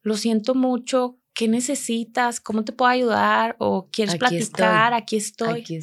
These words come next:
Speaker 1: Aquí
Speaker 2: estoy.
Speaker 1: estoy", exacto. Ajá,
Speaker 2: Ya
Speaker 1: porque
Speaker 2: no.
Speaker 1: sí, muchas personas, o sea, opinan muchísimo sin saber y, y sí,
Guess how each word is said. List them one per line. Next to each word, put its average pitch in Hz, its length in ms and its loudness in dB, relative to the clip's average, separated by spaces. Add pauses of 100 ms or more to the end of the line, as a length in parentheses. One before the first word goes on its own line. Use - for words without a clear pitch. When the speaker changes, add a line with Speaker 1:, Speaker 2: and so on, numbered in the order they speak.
Speaker 1:
Aquí 208 300 -2
Speaker 2:
estoy. - 20 0
Speaker 1:
estoy", 202 400 -6
exacto. 202 540 -6 (840)
Ajá, 247 420 -2
Speaker 2:
Ya 165 80 -10
Speaker 1:
porque 190 640 0
Speaker 2:
no. 185 40 -6
Speaker 1:
sí, 233 200 0
muchas 220 300 0
personas, 233 520 -2
o 226 60 -4
sea, 190 280 -2
opinan 220 640 -2
muchísimo 240 840 0
sin 220 340 -2
saber 196 580 -4 (480)
y, 185 760 -4
y 196 140 -4
sí, - 380 -8